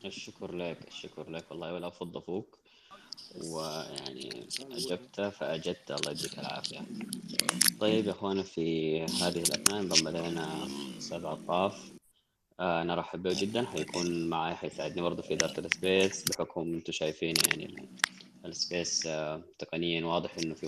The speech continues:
مشاكل كثيرة. فنرحب به جدًا، وأعيد الترحيب بكم جميعًا، وأعيد الترحيب برضه بالأخوة الإعلاميين الموجودين معنا حاليًا. وإن شاء الله بعد ما ننتهي من المحاور الرئيسية، حيكون في مجال لو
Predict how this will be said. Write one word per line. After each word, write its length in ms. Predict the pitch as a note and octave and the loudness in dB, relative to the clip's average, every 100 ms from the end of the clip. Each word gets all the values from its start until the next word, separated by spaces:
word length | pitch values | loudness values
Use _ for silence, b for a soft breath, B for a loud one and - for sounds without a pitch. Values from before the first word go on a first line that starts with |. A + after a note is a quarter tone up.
| D#2+ | -6
مشاكل 300 | - D#2+ - | -4 -2 -2
كثيرة. 520 | - - E2+ E2+ A2 - B B B - _ _ _ - | -2 -4 -2 -2 -4 -6 B B B -20 _ _ _ -6
فنرحب 720 | F2 E2 E2 E2 D#2+ - F2+ | -2 0 0 0 -2 -4 -4
به 120 | F2+ | -4
جدًا، 360 | F2 F#2+ A2+ B2+ | -2 -2 0 2
وأعيد 300 | F#2+ F2+ F#2+ | 2 2 0
الترحيب 440 | - E2+ - F2+ | 0 -2 0 0
بكم 280 | F2+ F2+ F2+ | 2 2 0
جميعًا، 560 | E2+ E2 G2 G2+ G2+ G#2 | 0 2 4 4 4 2
وأعيد 560 | G#2 F2+ E2 F#2 F#2 | 0 -2 -4 -4 -6
الترحيب 440 | E2 - - E2 F2 | -6 -6 -4 -4 -4
برضه 220 | E2 F2+ | -4 -4
بالأخوة 640 | E2+ E2+ E2+ - - - | -6 -8 -12 -12 -8 -2
الإعلاميين 500 | E2 D#2+ D#2+ E2 F2 | 2 2 0 -2 -2
الموجودين 440 | E2+ D#2 - E2+ E2 | -2 -6 -6 -4 -4
معنا 240 | D#2+ E2 | -6 -10
حاليًا. 480 | D#2 D#2 E2+ G2 B2+ - - - - - - - - | -10 -8 -4 -4 -4 -8 -18 -20 -20 -20 -20 -14 -6
وإن 460 | F2+ E2+ F2 E2 | -2 0 0 0
شاء 260 | F#2 G#2+ G2 | 0 4 6
الله 160 | F#2+ F2+ | 6 6
بعد 260 | F2 E2 | 4 4
ما 140 | E2+ E2 | 0 0
ننتهي 300 | E2 G#2 G2+ | -2 0 2
من 100 | F#2 | 2
المحاور 320 | F2 G2+ F#2 | 2 2 2
الرئيسية، 460 | F2+ E2 E2+ - | 2 2 0 -2
حيكون 300 | C#2 - - | -2 -2 -4
في 100 | F#2 | -6
مجال 340 | F2 E2+ F2 F2+ | -4 0 0 2
لو 300 | E2+ D#2 | 0 -2